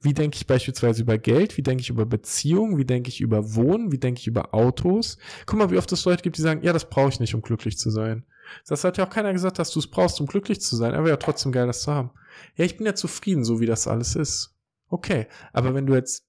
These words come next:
zehntausend Euro mehr im Monat hättest und du könntest reisen, frei wie du bist, wär's auch in Ordnung? „Ja, aber nee, brauch ich auch nicht.“ Erlebe ich so oft, dass wir uns selbst limitieren. Erkennen, wo ist das Limit, das du dir selbst gibst? Und in dieser Ausbildung, und es sind ja insgesamt dann vierundzwanzig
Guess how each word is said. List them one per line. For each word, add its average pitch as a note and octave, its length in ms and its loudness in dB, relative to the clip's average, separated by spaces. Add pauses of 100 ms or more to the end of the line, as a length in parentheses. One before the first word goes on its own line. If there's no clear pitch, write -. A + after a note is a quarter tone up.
(120)
zehntausend D#3 480 0
Euro A2+ 140 2
mehr A2 200 0
im C#3+ 40 -2
Monat E3+ 320 -2
hättest - 300 -4
und B2+ 80 0
du A#2 40 2
könntest - 460 -4
reisen, C#3 440 2
frei B2 260 2
wie A#2+ 60 0
du A2+ 100 2
bist, B2 320 0
wär's A#2 160 0
auch - 180 -4
in C#3+ 60 -2
Ordnung? E3+ 420 -2 (300)
„Ja, G3+ 400 4
aber D#3 400 2
nee, D#3 100 -2
brauch D3 240 -2
ich A#2 120 -2
auch G2+ 60 -6
nicht.“ A2 360 -10
Erlebe E3+ 240 2
ich - 80 -2
so - 100 0
oft, - 160 -2 (240)
dass C#3+ 180 -2
wir E3 60 2
uns D3+ 140 -2
selbst F3+ 260 0
limitieren. E3 460 0
Erkennen, G#3 500 -2
wo G3 160 2
ist - 220 -4
das E3+ 160 -2
Limit, F3+ 320 0
das C#3 120 -2
du C#3 120 -2
dir C3 120 0
selbst C3 340 -2
gibst? - 460 -4 (520)
Und C#3 160 0
in G#3 160 2
dieser D#3+ 240 2
Ausbildung, D3 580 2
und C3 80 0
es - 80 -4
sind D3 140 -2
ja B2+ 60 0
insgesamt C#3 520 -2
dann B2+ 220 -2 (260)
vierundzwanzig C3+ 960 0